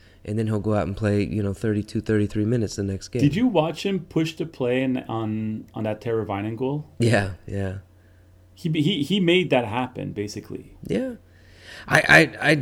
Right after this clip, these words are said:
Speaker 1: don't know if I said this the last podcast or not, or just talking to you or someone else casually, but, man, I just, like, this time of year, like, it, is there any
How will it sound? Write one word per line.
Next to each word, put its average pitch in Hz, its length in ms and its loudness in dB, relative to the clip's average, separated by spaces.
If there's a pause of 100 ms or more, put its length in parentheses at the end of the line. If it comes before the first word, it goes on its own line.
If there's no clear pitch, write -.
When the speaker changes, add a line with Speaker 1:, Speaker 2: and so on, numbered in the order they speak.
(320)
Speaker 1:
don't 175 180 4
know 208 60 10
if 147 140 2
I 135 120 8
said 143 200 0
this 143 180 0
the 127 60 -2
last 120 680 0
podcast 131 480 -2
or 107 60 -2
not, 143 340 0
or 117 80 2
just 110 200 -4
talking 120 500 -2
to 107 120 -2
you 123 340 2
or 107 120 2
someone 113 320 -4
else 101 160 -2
casually, 113 520 -4
but, 101 240 -4 (640)
man, 180 300 4
I 123 140 8
just, 147 400 2
like, 117 300 -4
this 170 340 0 (240)
time 160 320 4
of 127 80 6
year, 113 380 4
like, 113 260 0 (160)
it, 135 240 -6 (140)
is 135 200 -4
there 139 180 0
any 165 440 0